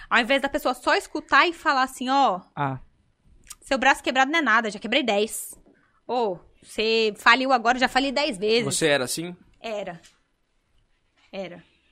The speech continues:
Speaker 1: E se eu pudesse dar um conselho pra essa Bruna, tanto que hoje eu não trago nenhum amigo da faculdade, porque eu era assim. É, cheguei a ser expulsa de um campus.
Speaker 3: Mas você achava que sua dor era muito maior do que o que da,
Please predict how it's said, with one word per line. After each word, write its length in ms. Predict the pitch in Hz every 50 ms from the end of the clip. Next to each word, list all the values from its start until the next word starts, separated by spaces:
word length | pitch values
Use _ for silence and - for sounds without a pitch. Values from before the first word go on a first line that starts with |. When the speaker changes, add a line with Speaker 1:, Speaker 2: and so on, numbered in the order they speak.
| _ -
Speaker 1:
E 160 | - 240 254
se 200 | 262 - - -
eu 80 | 302 269
pudesse 380 | - - 285 233 262 262 269 269
dar 100 | 254 254
um 60 | -
conselho 320 | - 190 285 - 220 233
pra 120 | - - 226
essa 160 | 226 - 240
Bruna, 220 | 226 233 254 294
tanto 220 | 294 - 302 349 -
que 80 | -
hoje 140 | - 320 330
eu 40 | 381
não 100 | 466 466
trago 220 | - - 294 302 320
nenhum 400 | 330 339 302 294 294 302 349 415
amigo 200 | 453 427 381 370
da 100 | 359 392
faculdade, 500 | - 415 403 453 453 523 440 311 220 -
porque 140 | - - 208
eu 60 | 190
era 120 | 196 190 220
assim. 340 | - - 466 392 254 - - _ _ _ _ _ _ _ _ _ _ _ _ _ _ _ _ _ -
É, 420 | - 175 170 170 170 180 175 - _ _ _ -
cheguei 200 | - 220 196 220
a 20 |
ser 100 | 226 -
expulsa 500 | 277 403 - - - - - 339 - - 339
de 60 | 254
um 120 | 349 392
campus. 500 | - - 233 247 269 254 - - - - - - - - - _ _ _ _ -
Speaker 3:
Mas 140 | 127 127
você 180 | 131 127 - -
achava 320 | 139 131 - 147 139 139
que 140 | 135 - 143
sua 280 | - - - 170 170 160
dor 240 | 143 139 151 151 147
era 160 | 151 147 147
muito 300 | 139 143 165 175 - -
maior 200 | 170 143 139 139
do 60 | 139
que 140 | 139 - 139
o 120 | 135 131
que 500 | 131 - - - 131 127 123 127 - - -
da, 200 | - - - -